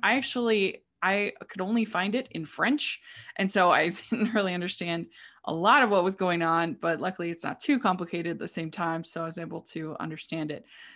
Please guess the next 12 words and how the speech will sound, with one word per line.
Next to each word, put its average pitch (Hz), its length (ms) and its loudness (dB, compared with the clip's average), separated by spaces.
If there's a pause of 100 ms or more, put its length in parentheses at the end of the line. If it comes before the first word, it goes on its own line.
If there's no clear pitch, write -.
(320)
And 185 340 2
I 196 100 0
think 262 200 2
this 240 180 2
is 196 100 -2
actually 196 440 2
also 180 500 0
a 170 380 -4
definite 175 420 -4
maybe, 170 460 -8
so 170 420 -6
let's 180 560 -2